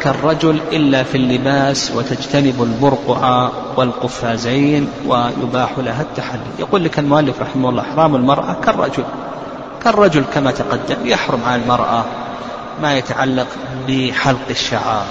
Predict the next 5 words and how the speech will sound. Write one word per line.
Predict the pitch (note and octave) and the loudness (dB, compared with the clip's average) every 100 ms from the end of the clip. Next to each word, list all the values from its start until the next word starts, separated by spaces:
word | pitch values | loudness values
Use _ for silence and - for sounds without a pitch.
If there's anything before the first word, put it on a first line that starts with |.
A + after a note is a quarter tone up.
| G#2+ - | -8 -8
بتقليم | C3 C#3+ - B2 A#2+ A2 | -6 -4 -4 -4 -4 -2
الأظفار، | G#2+ G#2+ - B2 A2+ G#2+ G#2+ - C3+ | -2 -2 0 2 4 2 0 -2 -2
بالطيب، | - - C3+ B2+ A#2+ A2+ A2 - - - - - | -2 -4 -2 0 0 -2 -6 -10 -10 -12 -10 -6
بقتل | - D#3 D3 | -2 -2 0
الصيد، | B2+ - - B2+ A#2+ | -4 -4 -2 0 0